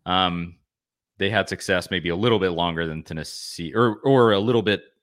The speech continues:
later into the two thousands than Tennessee did. Um, but the, to lose out in this arena right now to another program that's kind of in a similar position to you is what is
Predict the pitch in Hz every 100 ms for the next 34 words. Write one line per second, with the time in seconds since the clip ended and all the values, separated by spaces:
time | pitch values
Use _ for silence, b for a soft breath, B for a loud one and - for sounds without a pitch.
0 | _ - 120 123 110 95 95 98 92 87
1 | - 92 82 - 90 78 73 67 65 -
2 | 69 71 67 - 67 67 64 60 _ _
3 | _ - 76 76 71 67 71 _ _ _
4 | _ _ _ _ _ _ _ - 98 95
5 | 90 - _ _ _ _ _ _ _ -
6 | 101 107 - - - - _ b b b
7 | b b b b _ _ _ _ _ _
8 | - 131 147 202 160 127 104 107 104 117
9 | - - - - - 123 110 113 107 104
10 | 92 92 85 76 69 - _ _ _ _
11 | _ - 110 104 101 131 156 139 135 -
12 | 127 120 107 98 95 - - - 113 107
13 | 104 95 95 90 - 95 92 - 87 95
14 | - 87 - 82 80 80 78 76 78 92
15 | 90 85 80 -